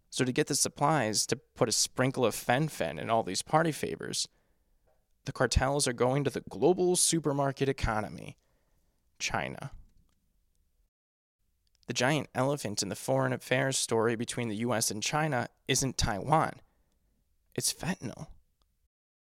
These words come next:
I sincerely don't understand why China's involvement with selling supplies upon supplies to make fentanyl is not being addressed, unless I start entertaining some more banal ideas.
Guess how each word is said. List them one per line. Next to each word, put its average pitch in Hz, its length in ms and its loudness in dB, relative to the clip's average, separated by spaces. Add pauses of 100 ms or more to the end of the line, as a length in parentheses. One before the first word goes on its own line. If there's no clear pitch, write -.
(640)
I - 80 -4
sincerely 107 760 2 (480)
don't 123 240 2
understand 107 680 -4 (480)
why - 120 0
China's 123 400 2
involvement 113 500 0
with 95 100 -2
selling 113 460 0 (200)
supplies 127 800 -2
upon 101 260 -10
supplies 131 640 -2 (340)
to - 100 -6
make 123 240 0
fentanyl 117 580 0 (300)
is 120 120 2
not 120 220 2
being 117 200 -2
addressed, - 520 -2 (920)
unless 120 280 2
I 127 60 6
start 113 320 4
entertaining 120 580 0
some 113 220 2
more 113 340 2
banal 107 440 -2
ideas. - 640 -8